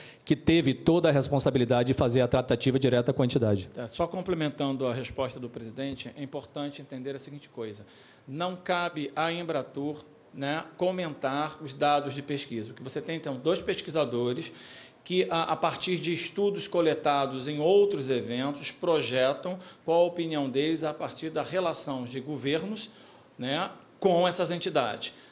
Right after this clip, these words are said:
Speaker 2: Não cabe a nós fazermos isso, ou seja, então, por favor, estas conclusões, esses estudos, tá no âmbito da academia, da universidade,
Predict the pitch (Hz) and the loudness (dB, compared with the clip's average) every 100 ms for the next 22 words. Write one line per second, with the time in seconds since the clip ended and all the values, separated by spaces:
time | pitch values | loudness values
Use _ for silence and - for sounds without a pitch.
0 | - 156 180 180 185 185 180 170 185 185 | -4 0 0 2 2 2 2 2 2 0
1 | 165 143 151 156 139 120 107 110 123 - | -2 0 0 -2 -6 -6 -6 -6 -8 -4
2 | 143 147 160 147 143 143 143 - - 156 | -4 -2 -4 -6 -6 -4 -4 -6 -4 -4
3 | 127 160 160 - 165 208 - - 147 - | -2 0 0 2 2 2 -2 -4 -4 -4
4 | 139 143 123 127 139 131 127 160 - - | -8 -6 -8 -6 -6 -4 -6 -8 -10 -6
5 | 156 165 - - - 165 170 147 151 160 | -6 -8 -12 -18 -2 0 0 0 0 -2
6 | 180 - - - 120 170 180 185 170 147 | -8 -12 -16 -8 0 0 2 0 2 2
7 | 147 165 160 160 165 156 156 170 131 113 | 2 2 4 2 2 0 -2 -2 0 0
8 | 104 | -2